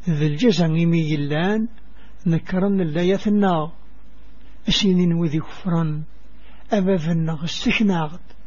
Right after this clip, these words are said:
وإذا كان غسي ررفا، أما ذي الجن ذي الإنس، أثنى نفس سضرا، هذا الطفن ثم بدا.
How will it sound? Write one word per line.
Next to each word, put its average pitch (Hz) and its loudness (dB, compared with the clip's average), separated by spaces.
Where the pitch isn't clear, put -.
وإذا 170 4
كان 220 0
غسي 170 0
ررفا، 160 0
أما 208 6
ذي 180 2
الجن 156 0
ذي 135 0
الإنس، 165 0
أثنى 185 2
نفس - -4
سضرا، 165 0
هذا 160 4
الطفن - 0
ثم 175 0
بدا. 151 0